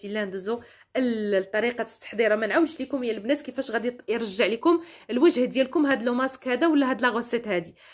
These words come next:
يعني راه غترجعوه بال-، غترجعوه كتحمقوا بعدا. البشره الوجه ديالكم غترجع صافيه حليب، غترجعي ما فيك لا ليطاش لا حبوب لا نمش لا كلف. زائد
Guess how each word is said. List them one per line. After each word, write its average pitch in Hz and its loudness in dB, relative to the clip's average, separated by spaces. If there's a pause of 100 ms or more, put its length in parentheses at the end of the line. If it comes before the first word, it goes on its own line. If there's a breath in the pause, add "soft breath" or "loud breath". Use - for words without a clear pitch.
(100)
يعني 262 4
راه 285 6
غترجعوه 240 0
بال-، 208 -6
غترجعوه 247 0
كتحمقوا 277 2
بعدا. 196 2 (320 loud breath)
البشره 262 -2
الوجه 254 2
ديالكم 269 0
غترجع 247 -2
صافيه 247 0
حليب، 262 0 (380 loud breath)
غترجعي 262 2
ما 277 4
فيك 285 0
لا 269 4
ليطاش 262 0
لا 247 2
حبوب 240 -4
لا 247 2
نمش 233 -4
لا 254 0
كلف. 269 2
زائد 254 0